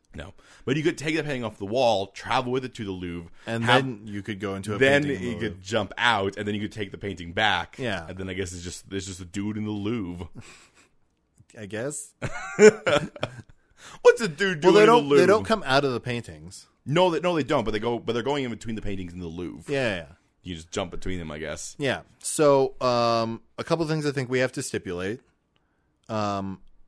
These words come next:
Speaker 2: when you are the p-, the portrait or the picture is a snapshot of the person at that time in their
Speaker 1: Yeah.
Speaker 2: life. So, for instance,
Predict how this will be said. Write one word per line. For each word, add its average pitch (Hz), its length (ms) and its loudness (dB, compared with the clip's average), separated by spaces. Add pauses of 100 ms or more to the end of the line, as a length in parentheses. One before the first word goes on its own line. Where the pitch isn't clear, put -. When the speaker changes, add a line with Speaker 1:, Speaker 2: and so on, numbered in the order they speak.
(260)
Speaker 2:
when 117 280 -4
you 127 160 2
are 120 220 4
the 107 200 -2
p-, - 200 -6
the 123 140 0
portrait 160 500 0
or 135 60 -2
the 123 80 -4
picture 113 460 -8
is 95 120 -14
a 107 60 -8
snapshot 117 540 -4
of 101 100 -6
the 101 80 -10
person 101 540 -8
at 98 160 -10
that 95 240 -10
time 101 280 -8
in 95 60 -8
their 90 140 -8
Speaker 1:
Yeah. 87 160 -4
Speaker 2:
life. - 180 -18 (380)
So, 120 520 2 (200)
for 135 180 -6
instance, 139 800 -6